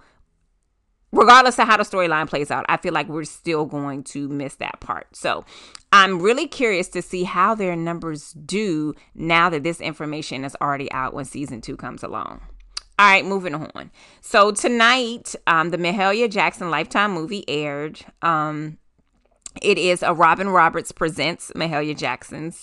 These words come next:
story. Um, it's on the D V R, so I'll talk about it with you next week. But Danielle Brooks is, um, portraying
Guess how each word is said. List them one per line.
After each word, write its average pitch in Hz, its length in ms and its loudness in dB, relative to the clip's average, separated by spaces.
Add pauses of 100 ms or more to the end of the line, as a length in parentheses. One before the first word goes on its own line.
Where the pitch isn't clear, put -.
(140)
story. - 480 -12 (460)
Um, 151 480 4
it's - 340 -2
on 185 220 2
the 190 60 0
D 175 180 0
V 165 160 -2
R, 139 400 2 (160)
so 147 320 -2
I'll 156 200 0
talk 156 260 -2
about 147 260 -2
it 107 80 -8
with 151 220 -8
you 147 100 -8
next 139 340 -6
week. 160 260 -8
But 151 200 -6
Danielle 170 420 0
Brooks 147 560 -6 (100)
is, 151 200 -10 (180)
um, 143 240 -4
portraying 143 680 -8